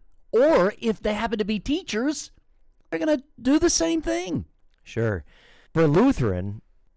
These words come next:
Speaker 2: the meaning of Scripture is given by the text itself. There is no presupposition on what the text must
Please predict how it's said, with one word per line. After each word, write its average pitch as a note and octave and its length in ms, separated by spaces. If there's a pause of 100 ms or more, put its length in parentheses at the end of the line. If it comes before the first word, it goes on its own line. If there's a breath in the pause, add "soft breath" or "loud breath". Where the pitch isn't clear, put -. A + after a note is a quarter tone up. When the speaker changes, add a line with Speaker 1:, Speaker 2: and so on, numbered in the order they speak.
Speaker 2:
the C3+ 140
meaning C#3+ 600
of A2 300
Scripture G2 720
is G#2+ 260
given A#2+ 420
by G#2 180
the G2 100
text - 420
itself. E2 640 (280)
There A2+ 260
is B2+ 200
no A#2 380 (100)
presupposition A#2+ 1400
on F#2+ 400
what G#2+ 280
the G#2+ 120
text - 720 (280)
must G#2 540